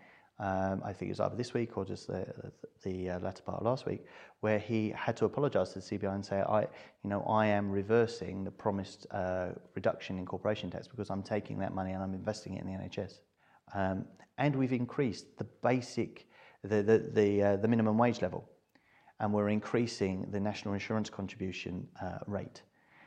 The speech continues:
so that over thirty-one million people are lifted out or receiving a, a tax break at the lower end of the scale.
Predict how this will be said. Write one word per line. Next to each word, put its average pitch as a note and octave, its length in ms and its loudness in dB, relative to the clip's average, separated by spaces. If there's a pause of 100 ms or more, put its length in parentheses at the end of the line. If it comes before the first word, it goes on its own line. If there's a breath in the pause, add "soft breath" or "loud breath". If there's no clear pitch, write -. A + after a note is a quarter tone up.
(240 soft breath)
so A2 420 0
that A2 160 2
over B2 220 2
thirty-one A#2+ 580 0
million B2+ 360 0
people - 680 -8
are G#2+ 80 2
lifted G#2+ 520 -2 (460 soft breath)
out G#2+ 120 2
or G#2 280 4
receiving G#2+ 460 0
a, F#2+ 220 0
a G#2+ 80 -4
tax - 320 -6
break - 260 0
at C3 220 2
the B2+ 80 6
lower B2 340 8
end C3 160 6
of B2 140 -2
the - 40 -10
scale. - 380 -2